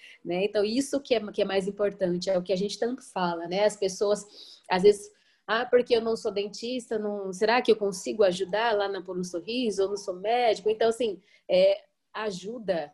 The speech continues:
é, o apoio, enfim, hoje, a solidariedade, ela, basta você se, é, é, se enxergar ali dentro da situação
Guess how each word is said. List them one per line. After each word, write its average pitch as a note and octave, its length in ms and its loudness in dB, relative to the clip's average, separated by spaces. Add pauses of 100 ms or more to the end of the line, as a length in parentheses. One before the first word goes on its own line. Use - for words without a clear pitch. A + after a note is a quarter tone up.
(160)
é, E3+ 260 -8
o F3+ 140 -2
apoio, G3 580 0
enfim, F#3 440 -8
hoje, E3+ 440 -4
a E3+ 120 -4
solidariedade, F3+ 1160 0
ela, F#3+ 420 0
basta G3+ 460 0
você A#3 360 4
se, B3 220 -10 (280)
é, F3 500 0
é, E3+ 40 -4
se - 280 -12
enxergar A#3+ 640 2
ali G3+ 220 -2
dentro B3 460 -4
da G3+ 140 -4
situação G3+ 800 -4